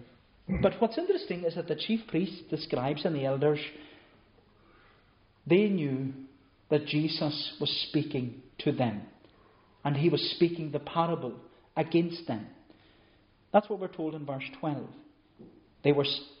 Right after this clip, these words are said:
and they were seeking to arrest him, that's the chief priests, the scribes and the elders, but feared the people, for they perceived that he, that is Jesus, told the parable against them. So they left him and went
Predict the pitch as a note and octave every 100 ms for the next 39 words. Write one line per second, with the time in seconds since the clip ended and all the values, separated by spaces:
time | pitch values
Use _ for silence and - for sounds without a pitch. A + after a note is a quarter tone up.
0 | - E3 F3 F3+ F3 - G3 G#3 A3 G3
1 | F3 C3+ C3+ D3 - E3+ C#3+ C3 - C3+
2 | E3 E3 - D3 D3+ D3 - B2 B2+ C#3+
3 | D3+ C3 B2 C3 C#3 - - - - -
4 | D3 - - G3+ B3+ B3+ A#3+ - D#3 -
5 | D3 D#3 - - - D#3 C#3+ - D3 -
6 | F#3 G#3 G#3 F3+ D#3 - D#3+ E3+ F3 D#3
7 | C#3 - D#3 F3 - C#3 - - E3 F3+
8 | G#3 - D3 D3 D3+ D#3+ D#3 D#3+ E3 -
9 | A2+ - - - - - - - F3 E3+
10 | E3 F#3+ - - C#3 B2+ - - - _
11 | - D3+ D3 B2+ A2+ -